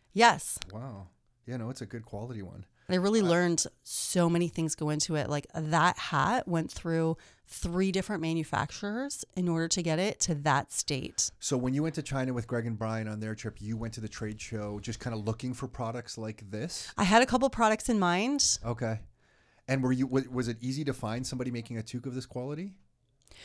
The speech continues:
Speaker 1: No.
Speaker 2: Okay. But you tracked it down eventually?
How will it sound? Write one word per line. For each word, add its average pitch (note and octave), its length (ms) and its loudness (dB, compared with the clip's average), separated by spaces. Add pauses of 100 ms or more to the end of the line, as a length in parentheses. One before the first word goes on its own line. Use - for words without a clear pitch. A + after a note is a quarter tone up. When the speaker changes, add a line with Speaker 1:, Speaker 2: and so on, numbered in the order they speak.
(180)
Speaker 1:
No. F#3 520 10 (280)
Speaker 2:
Okay. G#2+ 320 -4 (640)
But A#2 120 0
you A2+ 100 -6
tracked A#2 340 -2
it A2+ 40 -6
down A2+ 200 0
eventually? A#2 640 -6